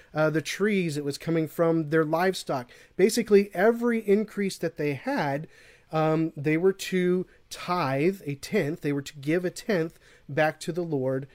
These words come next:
um, as this tithe. And this, so this is where we come, uh, up with the commandment of the tithe, um,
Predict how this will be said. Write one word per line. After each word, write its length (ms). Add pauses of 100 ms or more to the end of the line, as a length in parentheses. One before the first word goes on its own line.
(260)
um, 480 (420)
as 280
this 340 (160)
tithe. 480
And 120
this, 100
so 180
this 140
is 60
where 140
we 120
come, 420 (200)
uh, 300
up 220
with 200
the 100
commandment 680 (340)
of 260
the 100
tithe, 440 (400)
um, 560